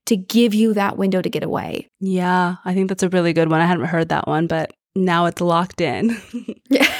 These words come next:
Speaker 1: <laughs>
Speaker 2: I think we talked about this a little bit, but what's the importance of situational awareness and assertiveness when it comes to self-defense?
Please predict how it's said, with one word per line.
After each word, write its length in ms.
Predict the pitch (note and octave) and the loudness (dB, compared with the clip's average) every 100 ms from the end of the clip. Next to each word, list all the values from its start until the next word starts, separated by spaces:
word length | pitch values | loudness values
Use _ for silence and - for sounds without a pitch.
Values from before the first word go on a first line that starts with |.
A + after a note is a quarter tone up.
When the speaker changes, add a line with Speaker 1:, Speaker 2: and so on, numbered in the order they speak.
| - | 0
Speaker 1:
<laughs> 560 | F#4+ - C#4 - C#4 - | 2 2 -2 -2 -4 -2
Speaker 2:
I 140 | F3+ | -2
think 200 | A#3 C4+ | 0 2
we 80 | F4+ | 2
talked 260 | C#4+ A3 A3 | 2 -2 0
about 180 | A3+ A3 | -2 -2
this 140 | G#3+ | -4
a 40 | |
little 260 | G3 E3+ F3 | -4 -2 -2
bit, 220 | G#3+ A#3 | -2 0
but 220 | G#3+ F#3 | 0 0
what's 220 | F#3 F#3+ - | 0 -2 0
the 80 | C4+ | 2
importance 720 | B3+ - F#3 - A3+ B3 B3 | 2 2 2 2 2 0 0
of 260 | F#3+ F#3 | 0 0
situational 680 | F#3 F3+ F#3 G3 F#3 F#3 G#3 | 0 -2 2 4 4 2 0
awareness 480 | F#3+ F3+ F3 F#3 G3 | 2 2 2 2 0
and 140 | - F3+ | 2 0
assertiveness 600 | - F3+ F3+ G3+ G#3 G#3 | 0 0 0 2 0 2
when 100 | F#3+ | 0
it 80 | - | 0
comes 280 | F#3 E3+ - | 0 0 0
to 100 | E3+ | 0
self-defense? 600 | D#3 E3+ - - - | 0 0 -4 -4 -6